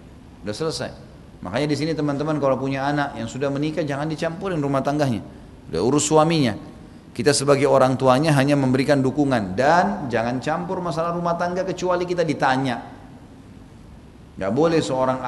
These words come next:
ayah atau seorang ibu datang ke rumah anaknya. Misal seorang ibu biasa datang begitu, datang ke rumah ayah anaknya lalu kemudian mengatakan, ya, "Kalau anak saya biasa sarapan dengan ini, dengan ini, dengan ini, dengan ini, kamu juga harus buat." Itu nggak ada urusannya ibu.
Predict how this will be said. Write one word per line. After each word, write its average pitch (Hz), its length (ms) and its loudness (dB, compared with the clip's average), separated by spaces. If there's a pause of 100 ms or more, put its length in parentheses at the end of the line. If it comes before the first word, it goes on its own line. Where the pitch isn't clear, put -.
ayah 143 320 0
atau 117 160 -6
seorang 120 440 -4
ibu 139 280 -2
datang 120 320 0
ke 117 80 -6
rumah 120 280 -2
anaknya. 135 440 0 (640)
Misal 139 320 2
seorang 127 360 2
ibu 139 160 0
biasa 131 280 2
datang 123 320 0
begitu, 107 240 -4
datang 113 320 -4
ke 110 40 -8
rumah 117 320 -2
ayah 123 180 -2 (100)
anaknya 131 320 -4
lalu 123 160 -2
kemudian 120 320 0
mengatakan, 120 640 0 (320)
ya, 117 240 -4
"Kalau 131 400 0 (400)
anak 123 240 -2
saya 143 200 -2
biasa 135 260 -2
sarapan 135 420 0
dengan 131 200 -2
ini, 139 200 -4
dengan 127 160 -2
ini, 135 220 -4
dengan 123 220 -2
ini, 139 200 -2
dengan 123 160 -2
ini, 135 200 -2 (360)
kamu 143 240 -2
juga 143 160 4
harus 120 160 0
buat." 135 400 0
Itu 143 160 -8
nggak 107 140 0
ada 104 100 -2
urusannya 123 400 -6
ibu. 107 200 -6